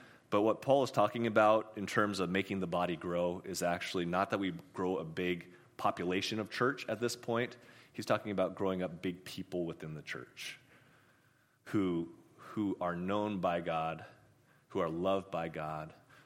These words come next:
who start to walk and live out increasingly who they are in Christ, and then start to, um, minister out of the overflow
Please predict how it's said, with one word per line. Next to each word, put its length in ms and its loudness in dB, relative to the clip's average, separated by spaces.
who 360 0
start 360 4
to 80 -4
walk 560 2
and 140 -2
live 160 0
out 220 4
increasingly 1040 -2
who 120 2
they 200 0
are 420 2
in 180 -4
Christ, 680 -6
and 120 0
then 120 2
start 360 2
to, 380 0
um, 380 -4
minister 680 0
out 160 -2
of 80 -8
the 160 -8
overflow 680 -6